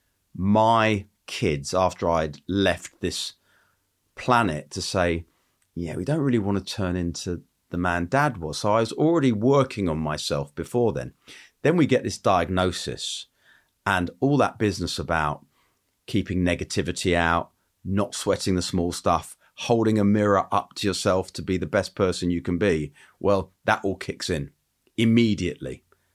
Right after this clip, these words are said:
because you don't have the capacity. And I use the word capacity a lot. You don't have the capacity for anything else. And maybe I'm jumping forward to, to go back. My kids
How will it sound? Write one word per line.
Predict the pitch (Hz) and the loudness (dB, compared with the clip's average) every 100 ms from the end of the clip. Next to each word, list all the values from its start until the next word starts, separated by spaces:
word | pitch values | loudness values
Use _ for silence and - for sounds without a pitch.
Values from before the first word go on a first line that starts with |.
| - | -12
because | - 113 90 | -4 -2 0
you | 101 | -2
don't | 92 104 92 85 | 0 0 0 -4
have | - 101 85 76 - _ _ _ | -4 0 0 -4 -10 _ _ _
the | 92 | -12
capacity. | - 87 107 87 - | -10 -6 -4 -4 -2
And | 90 | -2
I | 92 | 0
use | 104 117 | 0 0
the | 101 | 0
word | 95 92 | -2 -2
capacity | 95 - 87 - - | -6 -6 -6 -6 -6
a | 76 | -4
lot. | 78 73 - _ _ _ | -4 -6 -8 _ _ _
You | - | -8
don't | 92 110 104 | 0 0 2
have | 104 76 | -2 -4
the | |
capacity | - 87 - 92 - - 80 71 _ _ _ _ _ _ - | -6 -10 -6 -6 -6 -8 -8 -8 _ _ _ _ _ _ -8
for | 87 - - | -8 -6 -6
anything | 85 78 - 85 | -4 -4 -6 -6
else. | 82 78 - - _ - | -4 -6 -10 -16 _ -2
And | 104 98 95 - - | 0 2 -2 -6 -2
maybe | 113 110 | 0 2
I'm | 101 | 2
jumping | 101 110 98 98 | 2 0 0 -2
forward | 87 104 95 92 | -4 -2 -2 -4
to, | - 92 90 | -6 -6 -6
to | - | -8
go | 95 87 87 87 165 _ _ _ _ _ - | -2 0 -2 -4 -10 _ _ _ _ _ 0
back. | 104 82 - - _ _ _ _ - | 2 0 -4 -20 _ _ _ _ -4
My | 92 110 135 | 0 2 2
kids | 139 - 120 76 - - | -2 -2 0 0 -4 -12